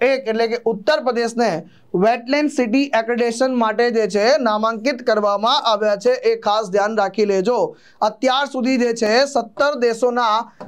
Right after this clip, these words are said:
તેતાલીસ શહેરોને આ રીતે વેટલેન્ડ સિટીઝ તરીકે જે છે નામાંકિત કરવામાં આવ્યા છે. એવા શહેરો જ્યાં વેટલેન્ડ વધારે છે,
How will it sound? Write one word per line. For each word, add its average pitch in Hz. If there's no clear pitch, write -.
તેતાલીસ 269
શહેરોને 240
આ 240
રીતે 226
વેટલેન્ડ 226
સિટીઝ 233
તરીકે 226
જે 208
છે 233
નામાંકિત 214
કરવામાં 214
આવ્યા 202
છે. 262
એવા 226
શહેરો 220
જ્યાં 214
વેટલેન્ડ 208
વધારે 185
છે, -